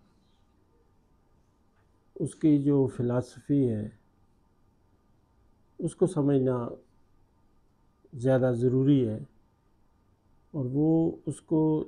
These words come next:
समझा नहीं जाता तो दूसरी जो फ़िलॉसफीज़ हैं उनसे उनका,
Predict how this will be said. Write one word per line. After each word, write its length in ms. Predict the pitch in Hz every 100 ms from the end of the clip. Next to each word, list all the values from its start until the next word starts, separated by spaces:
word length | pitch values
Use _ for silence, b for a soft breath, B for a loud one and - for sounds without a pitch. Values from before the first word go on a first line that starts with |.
| - _ _ _ _
समझा 420 | - 147 147 139
नहीं 260 | 131 160 151
जाता 540 | 131 123 139 127 127
तो 160 | 117 113
दूसरी 400 | 120 131 151 147
जो 140 | 139
फ़िलॉसफीज़ 800 | 135 123 120 113 - 131 123 113
हैं 320 | 107 110 - - _ _ _ _ _ - _ -
उनसे 720 | 135 139 - 135 131 131 -
उनका, 800 | 147 135 135 131 127 120 113 -